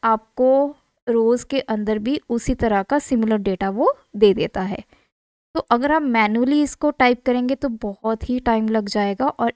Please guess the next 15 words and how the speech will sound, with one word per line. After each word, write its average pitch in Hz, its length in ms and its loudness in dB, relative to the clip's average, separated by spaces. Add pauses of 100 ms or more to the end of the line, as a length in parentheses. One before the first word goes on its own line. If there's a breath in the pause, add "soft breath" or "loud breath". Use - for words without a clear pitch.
इस 285 180 -4
फीचर 254 360 0
की 262 200 -6
हेल्प 226 340 -2
से 269 180 -2
within 240 340 -2
seconds 262 520 -2 (100)
आपका 220 360 -4
जो 226 180 0
डेटा 208 320 -2
है 247 140 -2
वो 285 140 -8
पूरे 226 280 -2
कॉलम 196 360 -2
में 254 160 -4